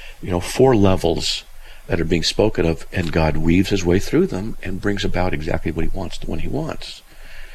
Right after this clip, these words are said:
And so what Jesus is doing, explaining things on the human level with a little hint of the divine or the spiritual, and, uh, that God is sovereign. And he's just talking about that to the believers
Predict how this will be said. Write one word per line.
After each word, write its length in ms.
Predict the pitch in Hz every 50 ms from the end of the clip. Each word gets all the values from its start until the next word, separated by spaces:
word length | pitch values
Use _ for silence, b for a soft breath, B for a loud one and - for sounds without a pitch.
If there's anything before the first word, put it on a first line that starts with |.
| B B B B
And 220 | - 90 90 90 -
so 360 | - - 101 92 90 - - - - B B B B B B B B
what 140 | - - -
Jesus 320 | - - 120 117 117 113 104
is 60 | 98
doing, 240 | 95 117 135 120 -
explaining 640 | - - - - - - 110 110 113 113 107 101
things 340 | - - 104 101 101 - - - - - -
on 120 | - 90
the 60 | 82
human 460 | - - - - 180 196 170 117 87 71
level 420 | 67 64 60 - 76 85 117 - - - - - B B B B B B B B B -
with 120 | - -
a 40 | 95
little 320 | 107 120 110 101 92 90 - - -
hint 400 | - - 175 165 117 98 - - -
of 180 | - 90 82 82
the 100 | 87 76
divine 640 | - 69 71 104 143 156 120 80 69 73 85 101 - - - - b b b b b b b b - - - - -
or 140 | - 90 78
the 80 | 76
spiritual, 580 | - - - 87 82 85 - - - 82 80 - - b b b b b b - -
and, 340 | - 82 78 76 76 - 80
uh, 100 | 78 73
that 160 | 73 73 -
God 200 | - 80 78 73
is 100 | 76 78
sovereign. 400 | - - 107 110 - 82 76 - -
And 120 | 87 95
he's 140 | 101 104 98
just 160 | - 90 -
talking 280 | - 87 85 82 - 82
about 220 | 80 73 73 76 -
that 140 | 82 80 -
to 80 | - -
the 80 | - 67
believers 540 | 71 78 82 101 104 - - - - -